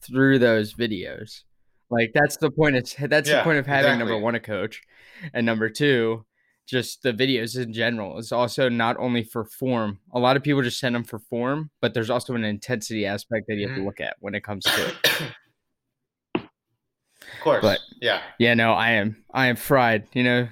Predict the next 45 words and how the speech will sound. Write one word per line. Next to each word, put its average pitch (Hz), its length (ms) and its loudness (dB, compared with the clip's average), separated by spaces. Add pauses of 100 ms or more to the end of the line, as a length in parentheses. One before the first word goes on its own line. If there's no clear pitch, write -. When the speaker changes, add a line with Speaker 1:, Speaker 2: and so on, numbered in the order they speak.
(140)
Speaker 1:
I'm 139 100 -2
starting 160 280 2
to 156 40 4
use 151 240 2
more 151 180 0
of 143 60 0
the 127 80 -2
Smith 139 300 -4
machine, 165 500 -6 (220)
and 120 160 -4
it's 117 200 -6
really, 120 520 2
it's, 107 520 -8 (300)
Speaker 2:
Yeah. 131 260 2
Speaker 1:
I'm 113 180 -2
starting 170 400 2
to 160 60 2
love 127 280 2
it 147 120 2
for 127 120 0
all 120 100 4
my 113 120 0
chest 120 300 -4
movements, 147 520 -4 (380)
to 117 80 -10
truly 127 300 0
be 113 120 -2
honest. 120 560 -6
I 131 100 2
do, 143 160 2
like, 120 340 0 (160)
most, 117 560 -4 (100)
well, 101 340 -8 (100)
my 139 140 4
main 127 260 2
movement, 107 360 -2
my 104 100 -4
Smith 123 320 -6 (140)
incline 120 360 -4
press 131 400 -2
is - 240 -14
my 107 160 -4
main 110 460 -4 (400)
chest 117 300 -2
driver, 110 520 2